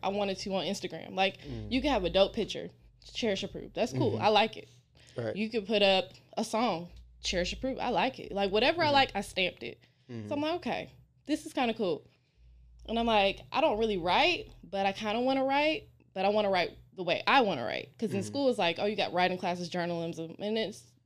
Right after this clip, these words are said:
Speaker 1: I, I didn't wanna deal with none of that. It's like, I'm not
Speaker 2: <laughs>
Speaker 1: writing what I wanna write.
Speaker 2: <laughs> Right.
Speaker 1: Like, I'm not interested in that at all. But being able to write about what I love is
Speaker 2: Mm-hmm.
Speaker 1: something different. So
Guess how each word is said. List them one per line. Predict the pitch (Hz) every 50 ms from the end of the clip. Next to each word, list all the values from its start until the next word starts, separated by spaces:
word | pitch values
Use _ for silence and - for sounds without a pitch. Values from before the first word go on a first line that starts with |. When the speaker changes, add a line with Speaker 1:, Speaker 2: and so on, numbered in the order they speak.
| _ _ - -
Speaker 1:
I, | - 247
I | 233
didn't | 226 226 233 247 277 262
wanna | 220 190 185 175
deal | 175 156 165 170 160
with | 156 -
none | 175 170 170
of | 160
that. | 160 156 -
It's | - -
like, | 180 190 185 175
I'm | 180 214
not | 233 220 185
Speaker 2:
<laughs> | 196
Speaker 1:
writing | 190 196 190 185
what | 190 190 190
I | 196
wanna | 190 190 190 190 185
write. | 214 254 269 233 - - - -
Speaker 2:
<laughs> | - -
Right. | 214 - - 170 151
Speaker 1:
Like, | 139 240 226
I'm | 247 269
not | 269 233 -
interested | 233 - 226 - - 208
in | 190 185 185
that | 175 165
at | - -
all. | - 254 247 202 185
But | 170 180 180 175 160 139 - - 214 180
being | 170 233 247 247 233
able | 196 208 208 214
to | - 233 190
write | 185 180 185 185
about | 175 175 160 156 - -
what | 160 170 160
I | 147 147
love | - - 151 175 202 226 240 254 262 269 262 - - _ _ _ _ _ _ _ -
is | - 175
Speaker 2:
Mm-hmm. | - 208
Speaker 1:
something | 185 156 107 165 156 165
different. | 156 143 - - - - 101 92 - - - _ _ _ _ _ _ _ _ -
So | 226 214 202 196 196 190 185 190 180 175 175 175